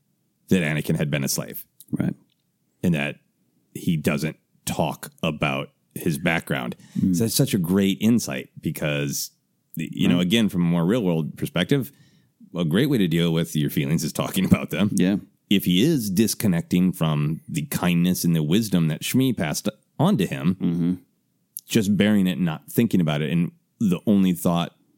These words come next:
Speaker 1: of his mother is one of grief and rage
Speaker 2: Mm-hmm. And
Speaker 1: because he isn't examining it, he isn't sharing it, he isn't passing on
Speaker 2: Yeah.
Speaker 1: what it was like to have that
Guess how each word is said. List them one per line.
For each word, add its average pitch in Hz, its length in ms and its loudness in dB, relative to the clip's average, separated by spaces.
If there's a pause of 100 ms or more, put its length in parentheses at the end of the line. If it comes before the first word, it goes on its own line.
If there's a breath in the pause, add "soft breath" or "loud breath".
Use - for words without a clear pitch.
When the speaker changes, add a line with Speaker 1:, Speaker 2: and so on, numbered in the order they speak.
(180)
Speaker 1:
of 92 120 0
his 85 160 2
mother 98 280 2
is 78 160 -2
one 78 220 0
of 76 260 -4 (680)
grief 98 320 2
and 85 140 2
rage 82 580 0 (120)
Speaker 2:
Mm-hmm. 95 320 2 (560)
And 92 140 0
Speaker 1:
because 95 300 2
he 98 240 2
isn't 101 200 4
examining 98 540 2
it, - 140 -4
he 98 140 2
isn't 82 260 -2 (240)
sharing 104 400 2
it, 101 120 0
he 95 100 0
isn't 82 260 -4 (220)
passing 98 380 0
on 92 520 2
Speaker 2:
Yeah. 82 200 -4 (200)
Speaker 1:
what 95 160 4
it - 20 2
was 87 180 -2
like 95 260 2
to 92 100 2
have 95 340 2
that 98 240 0